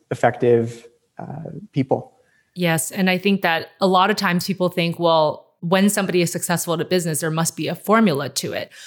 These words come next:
Speaker 2: But as we talked about a little earlier in this interview, it's really about knowing what you want, setting your goals, believing in yourself to a degree. I know that you
Speaker 1: Yes.
Speaker 2: mentioned humility, and that is so important. I believe that too.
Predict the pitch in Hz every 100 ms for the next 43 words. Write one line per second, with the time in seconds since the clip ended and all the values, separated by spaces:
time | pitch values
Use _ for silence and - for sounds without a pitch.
0 | - 196 208 208 214 220 - 180 190 180
1 | 170 160 160 185 185 302 202 151 - -
2 | 196 175 165 160 165 - 208 294 269 160
3 | 139 - 107 - - _ _ _ 220 220
4 | 208 233 240 185 175 165 - 170 170 170
5 | 175 170 180 196 165 175 160 151 151 156
6 | - - _ _ _ _ _ - - 180
7 | 160 170 180 180 147 147 143 143 147 -
8 | - _ _ _ _ - 185 202 233 226
9 | 196 170 165 - 165 160 180 165 156 156
10 | 147 147 151 - - 180 180 175 170 170
11 | 165 180 190 165 160 151 147 147 156 135
12 | 135 - 180 185 165 165 147 156 165 170
13 | 160 160 151 139 - - 135 -